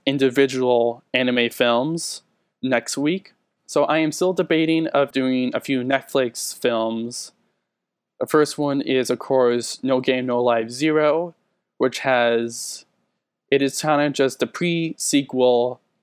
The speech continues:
to the anime No Game, No Life, so it is still okay to watch that film first and then get to an anime, or watch the anime first and then the movie, does not matter. We also have Dragon Quest Your Story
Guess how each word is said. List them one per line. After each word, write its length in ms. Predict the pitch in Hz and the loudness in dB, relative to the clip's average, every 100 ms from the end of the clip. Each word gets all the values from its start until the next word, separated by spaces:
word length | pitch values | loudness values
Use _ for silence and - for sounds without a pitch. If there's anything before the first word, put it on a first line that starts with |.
| _ _ _ _ - | _ _ _ _ -4
to 180 | 143 | 0
the 160 | 131 - | 0 2
anime 520 | 127 123 117 117 113 | 2 0 -2 -2 -2
No 160 | 113 117 | -4 -4
Game, 240 | 123 113 | -4 -4
No 120 | 110 | -2
Life, 380 | 104 107 110 110 | 0 0 0 -4
so 440 | - 113 107 110 - | -6 -4 -2 -4 -4
it 140 | 120 - | -6 -4
is 300 | 117 110 - | -4 -4 -8
still 300 | - 139 - | -2 0 2
okay 460 | 123 - 131 120 | 0 0 0 2
to 100 | 120 | -2
watch 340 | 117 120 113 - | 0 0 0 0
that 260 | 135 120 | -2 0
film 320 | - 120 113 113 | -4 -2 -4 -4
first 480 | - 139 135 - - - | -2 0 -2 -6 -10 -8
and 120 | 120 | -4
then 120 | 120 | -2
get 220 | 117 120 | 0 -2
to 80 | - | -2
an 80 | 123 | -4
anime, 420 | 120 123 123 127 - | -4 -6 -6 -4 2
or 220 | 135 143 135 | 2 2 0
watch 180 | 123 - | -2 0
the 100 | 120 | -6
anime 220 | 120 113 | -4 -4
first 320 | 120 113 - | -4 -4 -6
and 180 | 120 113 | -8 -4
then 320 | 113 113 107 _ _ _ | -2 -4 -6 _ _ _
the 100 | 120 113 | -6 -6
movie, 240 | 117 117 | -4 -6
does 200 | 113 110 | -6 -6
not 220 | 113 107 | -6 -4
matter. 420 | 131 135 143 143 _ _ _ _ _ _ _ _ _ _ - | -2 -2 -2 -4 _ _ _ _ _ _ _ _ _ _ -4
We 140 | 143 | 0
also 320 | 139 135 - | 2 0 0
have 440 | 123 123 117 113 110 - | 0 2 2 0 -4 -2
Dragon 420 | 139 135 139 135 | 2 2 2 -4
Quest 580 | - 131 123 123 - - | 0 2 2 -2 -8 -8
Your 260 | 127 131 156 | 0 2 2
Story 560 | - 120 113 110 113 | 0 -2 0 0 -4